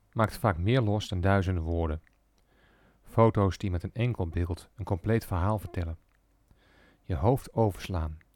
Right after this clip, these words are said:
Direct inslaan in je hart. Het lichaam van het nog zo kleine aangespoelde jongetje.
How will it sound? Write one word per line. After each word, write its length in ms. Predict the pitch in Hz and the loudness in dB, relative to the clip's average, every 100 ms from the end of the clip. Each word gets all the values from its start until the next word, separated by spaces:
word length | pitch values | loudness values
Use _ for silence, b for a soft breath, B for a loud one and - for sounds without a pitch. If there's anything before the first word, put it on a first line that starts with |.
| _ b b b b b | _ b b b b b
Direct 380 | 135 131 113 - | 4 4 4 0
inslaan 440 | 110 - 104 95 | -4 -4 -4 -2
in 100 | 92 | -2
je 100 | 95 | -2
hart. 280 | 80 80 - _ _ _ _ _ _ _ _ _ b b b b b | 0 -4 -8 _ _ _ _ _ _ _ _ _ b b b b b
Het 160 | - 87 | -2 0
lichaam 400 | 117 - 98 82 | 2 2 0 0
van 120 | 98 | 0
het 100 | 90 | 0
nog 120 | 92 | 0
zo 280 | - 87 - | 0 -2 -4
kleine 380 | - 113 113 95 | 0 2 2 0
aangespoelde 600 | - 110 90 - 101 92 | 0 -2 -2 -4 -2 0
jongetje. 360 | 95 107 90 | 0 -2 -8